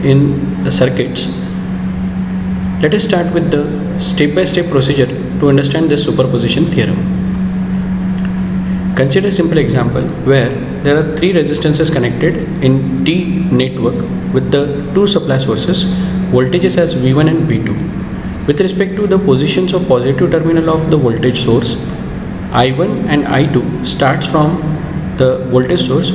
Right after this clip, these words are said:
passes through resistances R one, R two respectively. The direction of current I one is left to right. The direction of current I two is right to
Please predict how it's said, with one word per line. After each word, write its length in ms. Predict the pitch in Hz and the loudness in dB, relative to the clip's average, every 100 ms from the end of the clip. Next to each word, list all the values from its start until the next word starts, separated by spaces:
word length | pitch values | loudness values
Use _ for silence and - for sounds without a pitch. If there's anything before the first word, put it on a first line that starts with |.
| - | -2
passes 320 | - 123 180 170 | -2 0 0 0
through 240 | 151 160 160 135 | 2 2 2 0
resistances 760 | 127 143 135 156 180 202 190 - | 2 0 0 0 0 0 0 0
R 220 | 123 127 | 0 2
one, 420 | 139 196 - - | 2 2 0 0
R 140 | 123 120 | 0 2
two 100 | 139 | 2
respectively. 640 | 175 127 127 - 117 98 - - - - - - - | 2 2 0 0 0 0 -2 -2 -4 -4 -6 -6 0
The 80 | 135 | 2
direction 400 | 131 - - 196 | 2 0 0 0
of 160 | 196 | 0
current 260 | 180 156 170 | 2 2 2
I 200 | 180 135 | 2 2
one 420 | 143 131 - - | 2 0 0 -2
is 400 | 139 147 143 - | 0 0 -2 -2
left 340 | 120 123 - - | 0 0 -2 0
to 120 | 185 185 185 - 117 | 2 2 2 2 2
right. 240 | 117 - - - - - - - - 131 | 0 -2 -6 -6 -6 -6 -6 -4 -2 0
The 80 | |
direction 360 | 127 127 - 180 | 0 0 -2 -2
of 120 | 175 | 0
current 340 | 165 160 165 151 | 2 2 2 2
I 180 | 139 | 0
two 160 | 139 131 - - | 0 -2 0 2
is 160 | 127 127 | 2 2
right 280 | 131 - | 0 0
to 60 | - | 0